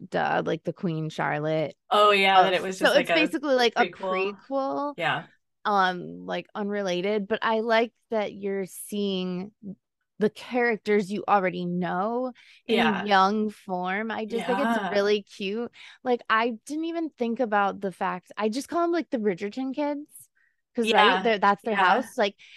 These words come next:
Speaker 1: so I think of, like, the Bridgerton kids' mom. Her name's Violet. Like, totally forgot.
Speaker 2: Violet, yeah.
Speaker 1: And so I'm like, "Oh my God,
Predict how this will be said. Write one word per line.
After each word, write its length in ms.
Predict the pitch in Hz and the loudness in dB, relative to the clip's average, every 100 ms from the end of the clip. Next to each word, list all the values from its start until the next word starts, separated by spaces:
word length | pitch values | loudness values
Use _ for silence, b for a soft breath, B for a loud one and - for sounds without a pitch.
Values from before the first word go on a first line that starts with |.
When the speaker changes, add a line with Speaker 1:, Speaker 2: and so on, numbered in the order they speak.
| B B B _ | B B B _
Speaker 1:
so 160 | - 254 | 0 2
I 100 | 240 | 2
think 180 | 254 | 0
of, 80 | 240 | 0
like, 160 | 240 214 | 0 -2
the 80 | 196 | -2
Bridgerton 500 | 214 214 214 220 208 | -2 -2 -6 -6 -6
kids' 280 | 214 185 190 | -8 -8 -4
mom. 520 | 196 196 180 180 180 | 0 0 0 -4 -8
Her 160 | 190 262 | -8 -6
name's 320 | 277 311 277 | -4 -4 -4
Violet. 540 | 233 233 302 208 170 180 | -4 -2 -4 -4 -4 -4
Like, 160 | 208 | -6
totally 500 | - 262 262 311 311 | -4 -2 0 0 -4
forgot. 300 | - 233 226 | -4 -4 -4
Speaker 2:
Violet, 380 | 190 190 240 - - | 0 0 0 -4 -12
yeah. 280 | 190 214 240 - - | -8 -8 -8 -14 -14
Speaker 1:
And 240 | - 247 | -8 -2
so 100 | 277 | 4
I'm 160 | 254 262 | 4 2
like, 140 | 359 | -2
"Oh 80 | 571 | -4
my 80 | 587 | -6
God, 400 | 571 571 539 539 | -8 -12 -14 -14